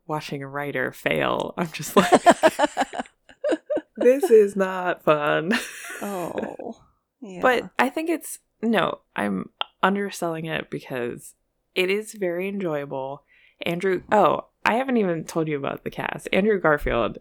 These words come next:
Speaker 1: is Jonathan Larson.
Speaker 2: Mm-hmm.
Speaker 1: He's very good. He's very energetic and charismatic.
Speaker 2: Mm-hmm.
Speaker 1: And I thought he was very good. Robin De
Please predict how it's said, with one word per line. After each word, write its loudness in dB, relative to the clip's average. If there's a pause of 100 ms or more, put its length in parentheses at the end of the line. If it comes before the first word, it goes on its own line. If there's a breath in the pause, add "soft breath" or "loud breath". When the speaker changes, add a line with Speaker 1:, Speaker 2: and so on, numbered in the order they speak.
(100)
Speaker 1:
is -4 (400)
Jonathan 0
Larson. -4 (120)
Speaker 2:
Mm-hmm. -12
Speaker 1:
He's 2
very 6
good. 4
He's -10
very -4 (400)
energetic 0 (380)
and -6 (540)
charismatic. -2 (500)
Speaker 2:
Mm-hmm. -14
Speaker 1:
And -4
I -4
thought -4
he -2
was -6
very -4
good. -8 (720)
Robin 2 (100)
De 2